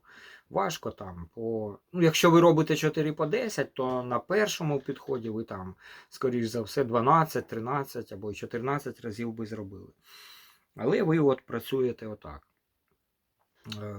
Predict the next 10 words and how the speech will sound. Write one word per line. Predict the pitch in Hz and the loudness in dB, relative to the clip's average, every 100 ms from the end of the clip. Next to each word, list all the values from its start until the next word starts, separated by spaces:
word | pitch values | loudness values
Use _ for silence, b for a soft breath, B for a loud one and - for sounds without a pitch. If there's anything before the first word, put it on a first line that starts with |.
| 104 104 101 98 - - _ _ - | -12 -12 -14 -18 -20 -20 _ _ -20
давайте | 120 127 135 139 113 110 | -20 -2 4 4 4 -6
так, | - - _ | -12 -16 _
щоб | - 120 | -12 -10
було | 113 135 127 | -2 0 0
всім | - - 120 | -2 -4 -4
зрозуміло. | 113 127 156 226 233 143 - B B B B B B B B | -2 -2 -2 -4 -2 -4 -8 B B B B B B B B
Приходите | - - 185 151 143 147 | 4 6 8 6 4 2
на | 160 | 4
турнік | 208 226 254 247 - - | 4 4 0 -4 -6 -4
і | 165 190 202 | 0 2 2